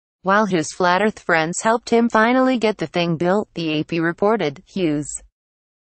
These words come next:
will be making adjustments right up to the launch,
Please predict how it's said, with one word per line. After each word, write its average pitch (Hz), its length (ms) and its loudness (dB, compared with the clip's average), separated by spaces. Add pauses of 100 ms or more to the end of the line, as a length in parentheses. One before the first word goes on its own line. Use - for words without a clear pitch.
(200)
will 175 140 -2
be 165 160 -2
making 196 380 0
adjustments 196 720 0
right 185 260 2
up 214 160 0
to 208 80 0
the 156 100 -2
launch, 160 540 -2